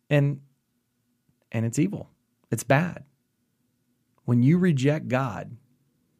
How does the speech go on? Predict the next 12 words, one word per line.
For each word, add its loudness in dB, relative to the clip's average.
and 0
you 2
choose 2
your 0
own 0
path, -4
man, -10
that 6
is 6
a 4
slippery 0
slope. -2